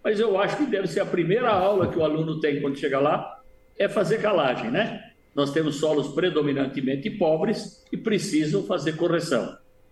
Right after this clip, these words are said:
Então, a partir de aí, <clears throat> começamos esse programa Solo Mais Fértil,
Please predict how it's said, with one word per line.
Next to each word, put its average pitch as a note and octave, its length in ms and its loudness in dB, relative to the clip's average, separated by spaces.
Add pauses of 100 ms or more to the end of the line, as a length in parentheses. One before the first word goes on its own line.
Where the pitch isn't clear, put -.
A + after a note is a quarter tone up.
Então, G#3 240 0
a G#3 60 2
partir G3 420 0
de F3 80 0
aí, E3 540 -2 (360)
<clears throat> - 720 -4
começamos F3 600 2
esse D#3+ 260 -2
programa D#3 460 2
Solo D3+ 340 0
Mais D#3 220 -2
Fértil, C3+ 360 0